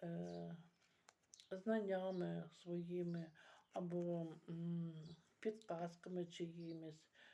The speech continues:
чи знаками Вселеної ви відкриєте, е, е,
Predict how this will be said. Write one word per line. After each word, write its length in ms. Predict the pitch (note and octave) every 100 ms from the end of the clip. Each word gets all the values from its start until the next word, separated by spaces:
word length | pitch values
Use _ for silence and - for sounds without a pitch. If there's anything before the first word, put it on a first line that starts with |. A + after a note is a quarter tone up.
| - _
чи 320 | - F#3+ F3+
знаками 560 | F3 F#3+ G#3+ A3 F#3 F3+
Вселеної 880 | E3+ E3+ E3 F3+ G#3+ G3+ F3 E3 E3 - - -
ви 100 | F3+
відкриєте, 800 | F#3+ F3+ - F#3+ A3+ A#3 - F3+ D#3+ -
е, 360 | D#3 D#3 D#3 D3+ _ _ - - _ - - - - - - -
е, 80 | C#3+